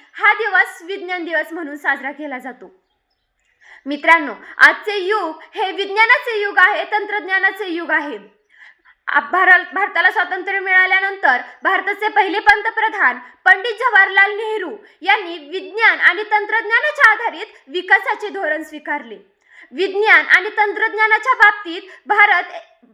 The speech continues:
भारत एका टप्प्यावर जाऊन पोहोचलेला आहे. आज मानव, आज मानवाचे जीवन सुखी, समाधानी आणि सुरक्षित होण्यामागे एक साधन म्हणून विज्ञानाकडे पाहिले गेलेलं आहे. आज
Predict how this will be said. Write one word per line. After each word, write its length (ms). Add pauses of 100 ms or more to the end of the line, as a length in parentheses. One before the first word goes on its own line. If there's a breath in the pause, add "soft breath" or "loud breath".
भारत 360
एका 160
टप्प्यावर 520
जाऊन 240
पोहोचलेला 500
आहे. 260 (500 loud breath)
आज 280
मानव, 300 (160)
आज 200 (120)
मानवाचे 480
जीवन 440 (180)
सुखी, 480
समाधानी 680
आणि 200
सुरक्षित 500
होण्यामागे 840
एक 160
साधन 400
म्हणून 380
विज्ञानाकडे 680
पाहिले 400
गेलेलं 360
आहे. 480 (320 loud breath)
आज 160